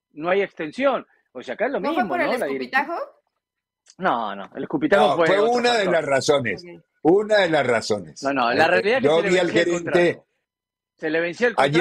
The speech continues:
Speaker 3: vi
Speaker 1: contrato
Speaker 3: al
Speaker 1: y,
Speaker 3: gerente a-,
Speaker 1: y
Speaker 3: hablando
Speaker 1: el que tiene la
Speaker 3: de
Speaker 1: patria
Speaker 3: eso y,
Speaker 1: potestad es el
Speaker 3: y
Speaker 1: club de, de extenderlo, no el jugador. La
Speaker 3: Bien,
Speaker 1: extensión es del club. Y el
Speaker 3: exacto.
Speaker 1: club dijo, "Para un jugador que me juega veinte partidos no gasto seis millones y medio de dólares".
Speaker 3: Claro, él habló, eh,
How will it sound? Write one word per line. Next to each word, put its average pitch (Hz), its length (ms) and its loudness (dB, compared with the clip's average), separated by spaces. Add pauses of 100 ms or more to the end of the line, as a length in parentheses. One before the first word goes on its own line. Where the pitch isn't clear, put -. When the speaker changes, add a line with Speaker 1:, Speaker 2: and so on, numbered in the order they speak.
Speaker 3:
vi 175 60 -2
Speaker 1:
contrato 175 140 4
Speaker 3:
al 185 80 0
Speaker 1:
y, 151 40 -4
Speaker 3:
gerente 180 580 2
a-, 170 40 2
Speaker 1:
y 160 280 0
Speaker 3:
hablando 143 640 2
Speaker 1:
el 151 80 0
que 175 80 -6
tiene 226 180 -6
la 214 80 4
Speaker 3:
de 202 60 -4
Speaker 1:
patria - 160 2
Speaker 3:
eso - 140 2
y, 135 40 4
Speaker 1:
potestad 240 380 -2
es 196 80 -8
el 208 80 -6
Speaker 3:
y 175 40 -14
Speaker 1:
club 220 280 -4
de, 190 340 -2
de 156 120 -10
extenderlo, 123 720 -10
no 151 180 2
el 170 80 2
jugador. 123 500 -2 (680)
La - 120 -6
Speaker 3:
Bien, 214 140 2
Speaker 1:
extensión 196 240 -2
es 185 40 0
del 156 140 -2
club. 120 140 -12
Y - 20 -6
el 190 60 -4
Speaker 3:
exacto. 175 240 0
Speaker 1:
club 226 160 2
dijo, 180 420 0 (640)
"Para 170 200 2
un 208 60 -2
jugador 220 300 2
que 170 80 -10
me 170 100 -8
juega 202 280 0
veinte 208 260 -4
partidos 196 380 -6
no 262 80 -10
gasto 151 240 -10
seis 139 140 -10
millones 127 240 -10
y 120 40 -6
medio 113 160 -8
de 151 60 0
dólares". 131 360 -2 (1300)
Speaker 3:
Claro, 139 300 4
él 131 100 2
habló, 151 520 2
eh, 127 160 0